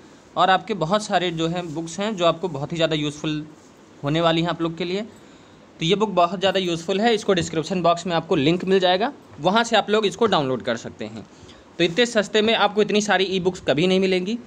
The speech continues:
क्योंकि ग्रुप डी में लगभग नाइंटी परसेंट क्वेश्चंस यहाँ से पूछे जा रहे हैं, क्योंकि हम लोग ने अपडेट किया है बुक, क्वेश्चंस को देखते हुए एनालिसिस किया था, तो हम लोग ने बुक को अपडेट किया कहाँ से क्वेश्चंस पूछे जा रहे हैं। तो काफ़ी ज़्यादा यूज़फुल रहने वाली है, तो आप लोग इस बुक को कंसिडर कर सकते हैं।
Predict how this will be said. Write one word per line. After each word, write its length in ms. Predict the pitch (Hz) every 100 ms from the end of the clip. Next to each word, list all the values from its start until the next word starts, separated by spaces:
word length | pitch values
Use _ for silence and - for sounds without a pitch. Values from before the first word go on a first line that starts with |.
| - - -
क्योंकि 220 | - 185 220
ग्रुप 260 | 170 185
डी 100 | 175
में 260 | 226 233 262 - -
लगभग 340 | 160 170 208
नाइंटी 320 | 208 180 180 226
परसेंट 360 | 208 190 214
क्वेश्चंस 360 | 202 180 202 185
यहाँ 160 | 175
से 120 | 180 208
पूछे 280 | 143 127 175
जा 120 | 165
रहे 120 | 165
हैं, 160 | 175 233 - - -
क्योंकि 220 | - 170 208
हम 140 | 202
लोग 120 | 196
ने 100 | 208
अपडेट 380 | 185 160 160 190
किया 180 | 196 190
है 60 |
बुक, 200 | 185 185 - - -
क्वेश्चंस 380 | 160 196 185
को 120 | - 165
देखते 240 | 135 185
हुए 160 | 185 170
एनालिसिस 420 | 147 147 190 185
किया 180 | 180 170
था, 100 | 185
तो 120 | 190
हम 80 | 165
लोग 120 | 170
ने 80 | 170
बुक 200 | 165 165
को 100 | 185
अपडेट 260 | 135 151
किया 120 | 160 170
कहाँ 240 | 143 165
से 120 | 165
क्वेश्चंस 340 | 160 139 165 165
पूछे 280 | 117 110 151
जा 120 | 147
रहे 120 | 156
हैं। 100 | 180 - - - - -
तो 60 |
काफ़ी 240 | 156 180 208
ज़्यादा 180 | 202
यूज़फुल 320 | 202 185 185 196
रहने 220 | 196 196
वाली 200 | 185 190
है, 160 | 220 240 - - -
तो 60 | 180
आप 240 | 180 196
लोग 180 | 208 214
इस 100 | 185
बुक 160 | 170 175
को 100 | 208
कंसिडर 380 | 196 165 170 220
कर 140 | 139
सकते 260 | 117 98 95
हैं। 180 | 98